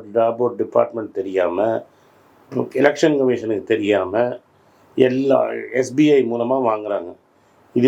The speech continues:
வரைக்கும் இதுக்கு முன்னாடி வந்த பாண்டு எல்லாமே ஆர் பி ஐ போட்ட பாண்டு. ஏன் எஸ் பி ஐ பாண்டு போட சொன்னீங்க? அது தவறுன்னு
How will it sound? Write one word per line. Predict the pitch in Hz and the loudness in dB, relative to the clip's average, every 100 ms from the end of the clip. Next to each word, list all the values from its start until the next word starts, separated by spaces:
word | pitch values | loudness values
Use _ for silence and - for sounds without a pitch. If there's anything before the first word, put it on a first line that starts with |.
| 131 | 4
வரைக்கும் | 135 151 147 | 2 -2 0
இதுக்கு | 131 123 123 | 0 0 2
முன்னாடி | 139 143 131 | 2 4 2
வந்த | 120 113 - | 2 0 0
பாண்டு | 117 120 113 | -2 0 -4
எல்லாமே | 104 107 104 92 95 101 104 - _ _ _ _ - | -2 -2 -2 -2 -4 -4 -6 -12 _ _ _ _ 0
ஆர் | 120 143 135 | 2 2 4
பி | 127 | 4
ஐ | 113 107 | 2 -4
போட்ட | 107 113 98 | -2 -2 0
பாண்டு. | 101 95 92 - _ _ _ _ - | -2 -2 -6 -8 _ _ _ _ 2
ஏன் | 165 175 156 | 4 4 0
எஸ் | 131 | 2
பி | 156 147 | 2 4
ஐ | 135 127 | 2 0
பாண்டு | 127 127 | 0 -2
போட | 120 110 | -2 -2
சொன்னீங்க? | 117 110 110 113 107 - _ _ _ _ _ - | -2 -4 -2 -4 -4 -8 _ _ _ _ _ 2
அது | 135 131 | 2 4
தவறுன்னு | 127 139 151 | 4 4 2